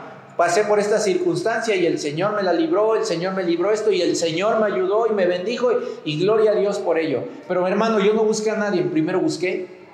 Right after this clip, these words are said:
al Señor. Usted tiene asegurado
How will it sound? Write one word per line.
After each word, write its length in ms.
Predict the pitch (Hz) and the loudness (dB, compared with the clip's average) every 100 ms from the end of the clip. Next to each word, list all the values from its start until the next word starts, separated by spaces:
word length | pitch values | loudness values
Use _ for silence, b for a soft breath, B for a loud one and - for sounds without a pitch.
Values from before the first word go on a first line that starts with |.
| - - | -20 -10
al 180 | 117 110 | -6 -6
Señor. 380 | - 110 107 101 101 - - - - _ _ - - - | -8 -10 -10 -12 -14 -20 -20 -20 -20 _ _ -20 -20 -14
Usted 180 | 139 147 | -6 -4
tiene 240 | 156 220 175 | 2 2 2
asegurado 1120 | 139 131 123 143 175 160 135 139 160 - | 0 0 2 4 4 4 4 2 0 -6